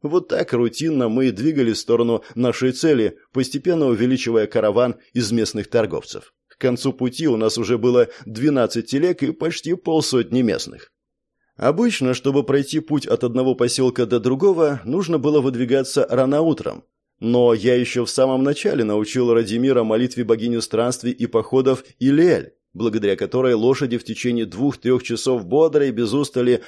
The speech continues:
выдавали неплохую скорость передвижения. Да и сами путники получали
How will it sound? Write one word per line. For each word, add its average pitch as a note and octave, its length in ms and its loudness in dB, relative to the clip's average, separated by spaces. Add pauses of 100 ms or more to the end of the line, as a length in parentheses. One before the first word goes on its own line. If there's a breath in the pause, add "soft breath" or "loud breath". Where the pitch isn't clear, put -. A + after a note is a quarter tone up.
выдавали B2+ 480 2
неплохую C3+ 560 0
скорость C3+ 400 0
передвижения. C#3 680 -2 (220)
Да C4 120 0
и A#3 80 0
сами G#3 320 -2
путники C3 500 -4
получали A#2+ 640 0